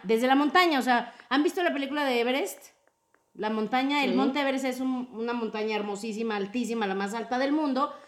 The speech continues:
Speaker 1: pero cuando estás allá arriba, pues es un, son piedras. Entonces, es lo mismo, o sea, no puedes disfrutar su belleza de toda la montaña si estás arriba viéndola desde arriba, ¿estás de acuerdo?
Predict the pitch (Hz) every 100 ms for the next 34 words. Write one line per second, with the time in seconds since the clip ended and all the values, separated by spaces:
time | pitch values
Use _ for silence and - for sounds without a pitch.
0 | - _ - 262 262 262 254 254 247 277
1 | 285 320 302 294 294 302 330 285 262 277
2 | - - 262 277 277 320 311 302 302 294
3 | 285 330 339 359 370 339 277 - - _
4 | - _ _ _ - 262 294 247 - 285
5 | 311 320 349 370 277 214 226 254 254 269
6 | 262 269 277 - 185 226 - 208 202 233
7 | 233 254 240 240 247 240 247 196 175 233
8 | 220 220 233 269 269 254 254 262 - _
9 | - 214 208 226 226 233 247 233 226 233
10 | 233 233 226 254 294 330 320 - - -
11 | 240 277 269 214 269